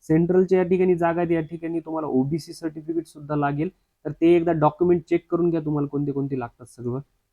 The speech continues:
तर मित्रांनो, अशा प्रकारच्या माहितीसाठी चॅनलला अजून सबस्क्राईब केले नसेल तर सबस्क्राईब करा, लाईक करा आणि हा व्हिडिओ शेअर करा. बेल नोटिफिकेशन on करा जेणेकरून तुम्हाला, तुम्हाला प्रत्येक महत्त्वाच्या व्हिडिओचे नोटिफिकेशन या ठिकाणी भेटून जातील.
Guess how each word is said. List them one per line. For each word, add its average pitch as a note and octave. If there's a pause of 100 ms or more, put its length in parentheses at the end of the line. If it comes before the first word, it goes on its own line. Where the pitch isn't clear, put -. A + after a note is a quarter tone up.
(160)
तर D#3
मित्रांनो, F#3+
अशा F3
प्रकारच्या F3
माहितीसाठी E3
चॅनलला D#3+
अजून D#3
सबस्क्राईब D#3 (100)
केले D#3
नसेल D3+
तर D3
सबस्क्राईब D3+ (100)
करा, D#3
लाईक C#3 (120)
करा D3+ (280)
आणि C#3+
हा C#3
व्हिडिओ C#3+
शेअर C#3+
करा. C3+ (340)
बेल D#3
नोटिफिकेशन F#3+
on E3+
करा E3+
जेणेकरून D#3+
तुम्हाला, C#3+
तुम्हाला D#3+
प्रत्येक D#3+
महत्त्वाच्या D3
व्हिडिओचे C#3
नोटिफिकेशन C3
या B2
ठिकाणी A#2+
भेटून C#3
जातील. G2+